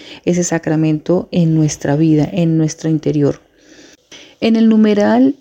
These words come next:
mil cuatrocientos ochenta y nueve se nos dice que volver a la comunión con Dios después de haberla perdido por el pecado es un movimiento que nace de la gracia de Dios,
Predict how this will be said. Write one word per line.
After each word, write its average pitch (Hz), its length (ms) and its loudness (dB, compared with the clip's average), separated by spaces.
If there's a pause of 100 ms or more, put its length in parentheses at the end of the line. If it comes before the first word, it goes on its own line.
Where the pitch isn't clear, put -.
mil 247 320 4
cuatrocientos 214 680 -4
ochenta 190 380 -4
y 180 60 0
nueve 175 500 0 (140)
se 190 200 -4
nos 180 140 0
dice 180 500 0
que 208 140 0
volver 190 400 2
a 254 80 2
la 294 140 2
comunión 180 520 0
con 190 280 -2
Dios 170 380 0
después 185 520 0
de 220 120 2
haberla 226 460 0
perdido 180 460 0
por 185 160 -2
el 165 140 0
pecado 165 520 -4 (460)
es 202 300 -2
un 220 180 4
movimiento 185 840 0
que 185 200 0
nace 190 480 -2
de 180 100 2
la 165 140 0
gracia 165 360 0
de 170 140 2
Dios, 151 300 0